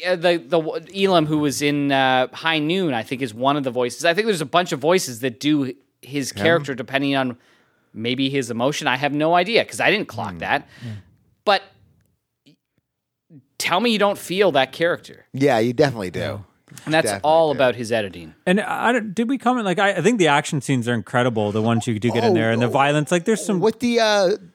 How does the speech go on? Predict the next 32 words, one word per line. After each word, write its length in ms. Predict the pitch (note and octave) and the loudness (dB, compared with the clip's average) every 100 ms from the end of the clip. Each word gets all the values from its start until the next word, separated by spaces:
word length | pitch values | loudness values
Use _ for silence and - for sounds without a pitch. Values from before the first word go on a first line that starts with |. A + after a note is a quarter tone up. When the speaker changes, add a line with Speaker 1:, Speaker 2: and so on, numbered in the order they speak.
| _ D#3+ | _ -6
Speaker 2:
he's 80 | F3 | -2
Speaker 3:
know. 100 | - | 0
Speaker 2:
behind 360 | D#3+ E3 G3+ | 0 2 0
a 60 | F3 | 0
sign, 560 | - C#3 D#3+ B3 C4 - | 2 4 4 2 -2 -6
and, 140 | C3+ | -4
like, 180 | C#3 C3+ | -2 2
uh, 520 | C#3 B2+ B2+ B2 B2+ B2+ | 4 6 4 4 2 0
Charles 260 | F3 E3 | 2 2
Bronson 320 | D3+ D3+ D#3 | 4 2 2
sees 260 | C#3 D#3+ D#3+ | 0 0 0
behind 260 | D3 D#3 F3+ | 0 0 0
the 60 | |
sign, 400 | D#3+ F#3 F#3+ D#3+ - - | 2 2 2 0 -6 -12
getting 200 | - - | -8 -6
ready 180 | D3 D3 | -4 -6
to 60 | A#2+ | 0
gun 220 | C3+ D3 | 0 2
down. 480 | B2+ C3+ F3+ G#3+ G3+ - - | 2 2 4 2 0 -6 -2
Uh, 540 | C3+ C3 B2+ B2 - - E3+ E3 - - - - - | 2 4 4 2 -2 -8 -18 -20 -20 -20 -20 -20 -14
what's 160 | C3 D#3+ | -10 -4
the 60 | |
guy's 100 | C3 | -2
name? 120 | B2 | -2
Frank? 440 | G#2+ C#3 F#3+ G#3+ - _ _ | -2 0 0 -4 -12 _ _
Speaker 3:
Yeah. 140 | - D3 | -2 2
Speaker 1:
Yeah. 200 | D3 B2+ - _ _ _ - | 2 2 -4 _ _ _ -10
Speaker 2:
Yeah, 80 | C#3+ | -10
it's 300 | - - - | -10 -16 -16
so 340 | - - A3+ | -10 -2 0
good. 320 | D3+ C3 E2+ D2 | 4 2 2 -4
Speaker 1:
Yeah. 260 | A2 G#2 | -4 -4